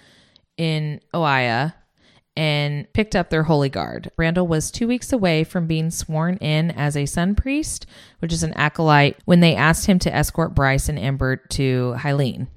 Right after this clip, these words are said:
The Autumn King's people found them and Ramble, <laughs> Ramble, and Ramble, and Randall and Emmert what,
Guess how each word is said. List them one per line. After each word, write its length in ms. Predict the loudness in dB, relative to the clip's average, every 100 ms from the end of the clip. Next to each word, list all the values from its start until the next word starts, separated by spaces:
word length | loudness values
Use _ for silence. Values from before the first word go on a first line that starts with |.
| -20 -20 -20 -16 -6
The 120 | 0
Autumn 240 | 2 2
King's 280 | 0 -2 0
people 280 | -2 -2 -2
found 340 | -2 -2 0
them 200 | 2 0 -2
and 180 | -4
Ramble, 480 | -4 -4 -2 -2 -2 _ -12
<laughs> 140 | -6
Ramble, 500 | -2 0 2 0 -2 -6 -20 -20 -12
and 200 | -6 0
Ramble, 540 | 8 10 10 10 8 4 -8 -14 -20 -12
and 260 | -4 -4 -2
Randall 440 | 0 2 2 0 -2
and 140 | -6
Emmert 380 | -6 -8 -8 -12 _ _ _ _ _ _ _ _ _ -12 -2
what, 220 | -2